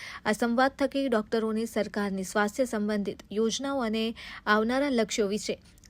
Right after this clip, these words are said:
સીધી જાણકારી મળી અને સાથે જ તેમણે પોતાના અનુભવો અને સૂચનો રાષ્ટ્રીય અધ્યક્ષ શ્રી સમક્ષ રજૂ કર્યા. આ કાર્યક્રમ વડોદરામાં બી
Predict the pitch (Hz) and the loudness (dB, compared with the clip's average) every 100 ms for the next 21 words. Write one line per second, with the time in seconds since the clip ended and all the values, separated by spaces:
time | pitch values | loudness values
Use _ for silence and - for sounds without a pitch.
0 | - 294 320 269 262 247 254 240 214 220 | -2 0 2 2 0 0 0 0 0 0
1 | 269 233 220 226 202 220 202 - 202 196 | -2 -2 -4 -2 -2 0 -2 -2 -2 -4
2 | 190 196 208 214 202 202 - - - - | -4 -4 -2 -2 0 -2 -6 -14 -8 0
3 | 240 277 294 311 311 262 254 240 - 233 | 2 4 4 4 2 -2 -2 -4 -2 -2
4 | 226 220 208 208 - 262 208 202 240 - | 0 0 0 0 0 0 0 0 -2 -2
5 | 214 - 214 214 - 214 226 - 208 214 | -4 -2 -4 -2 -4 -4 -4 -4 0 0
6 | 196 185 190 185 202 - - - 214 214 | 0 -4 -4 -4 -6 -12 -18 -6 -2 2
7 | 226 254 285 262 226 220 226 233 208 190 | 2 2 -2 2 2 2 0 -2 -2 -2
8 | 226 | -2